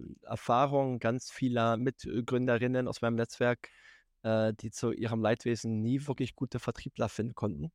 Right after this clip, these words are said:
weil's meist nicht genug gab und die, die, die, die es gab, nicht wirklich im Sales ausgebildet wurden, weil du Sales nirgends lernen kannst in Deutschland,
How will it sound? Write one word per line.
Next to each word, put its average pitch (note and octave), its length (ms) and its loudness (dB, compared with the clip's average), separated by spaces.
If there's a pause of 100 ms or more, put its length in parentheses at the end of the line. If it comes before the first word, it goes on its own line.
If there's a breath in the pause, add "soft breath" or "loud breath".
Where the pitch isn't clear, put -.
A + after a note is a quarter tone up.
(160)
weil's - 180 -10
meist B2+ 220 -4
nicht - 160 -6
genug B2 220 -4
gab A#2+ 300 4
und B2+ 200 -6
die, - 120 -8
die, - 280 -8
die, C3 260 -2
die - 140 -6
es - 120 -8
gab, A#2+ 280 0
nicht - 180 -8
wirklich - 240 -8
im - 140 -8
Sales - 240 0
ausgebildet G#2+ 600 0
wurden, D#3 320 -2 (200)
weil A#2 100 -6
du C#3 80 -6
Sales - 300 -2
nirgends A#2 260 -2
lernen B2+ 220 4
kannst D#3+ 260 -2
in C#3+ 80 -8
Deutschland, C#3+ 460 0